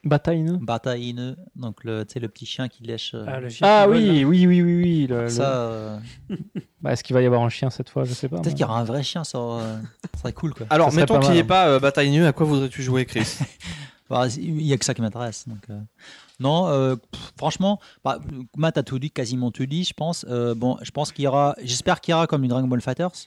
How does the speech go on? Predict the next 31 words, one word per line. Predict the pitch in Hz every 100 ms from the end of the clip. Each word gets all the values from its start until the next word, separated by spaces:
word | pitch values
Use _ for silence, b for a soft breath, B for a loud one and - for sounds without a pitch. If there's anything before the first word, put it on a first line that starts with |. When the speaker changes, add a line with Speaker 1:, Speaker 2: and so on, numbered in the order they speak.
| _ _ -
Speaker 2:
vraiment. | 113 120 165 _ b b b _
Ça, | - 123
vraiment, | 107 120
j'aimerais | 113 110 110
bien, | 131 123
euh, | 113
enfin | 117 -
y | 135
toucher, | - - 160
parce | -
que | 117
la | 113
bêta, | 120 143 139
tout | 131
le |
monde | 120
s'est | -
inscrit, | 113 - 143
mais, | 117 104 107
hein, | 120 131
c'est, | - 107 104
c'est | 104 104
pas | 120
pour | - 120
demain. | 117 170 - B B B B B B -
Euh, | 127 123 120
donc | 120 107
il |
y | 110
a |
ça. | - 165 170